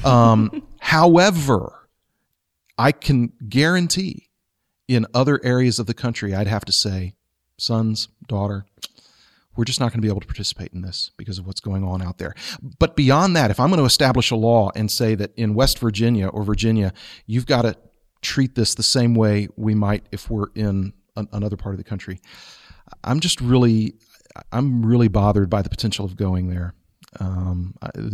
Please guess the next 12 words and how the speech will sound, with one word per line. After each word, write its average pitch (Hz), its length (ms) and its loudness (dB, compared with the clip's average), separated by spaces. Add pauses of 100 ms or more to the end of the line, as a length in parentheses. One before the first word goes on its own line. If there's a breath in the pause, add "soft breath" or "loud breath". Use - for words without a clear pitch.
th-, 107 200 -8 (100)
it, - 380 -8
it's - 260 -4
too, 110 480 2 (300)
it, 120 320 -4
it 120 120 -6
smacks - 420 2
too 127 180 0
much 110 260 0
of, 95 300 -6
of 92 160 -6
legalism 98 680 -4